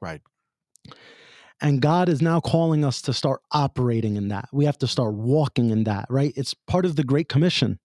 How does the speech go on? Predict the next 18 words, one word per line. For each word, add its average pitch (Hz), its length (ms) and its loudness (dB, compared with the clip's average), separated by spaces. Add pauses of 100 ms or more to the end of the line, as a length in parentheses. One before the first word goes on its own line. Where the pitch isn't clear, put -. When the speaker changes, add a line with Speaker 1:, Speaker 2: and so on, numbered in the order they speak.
Speaker 1:
That's - 240 -16
right. - 160 -14
Speaker 2:
"Go 151 220 4
ye 160 180 2
therefore, 151 420 0 (140)
preach - 280 0
the 147 80 -2
gospel, 139 440 -2
lay 165 200 2
hands 151 280 2
on 143 120 2
the 127 80 0
sick, - 240 -2
and 113 180 -4
cast - 380 0
out 123 200 0
demons." 98 540 0
Speaker 1:
Mm. 73 220 -12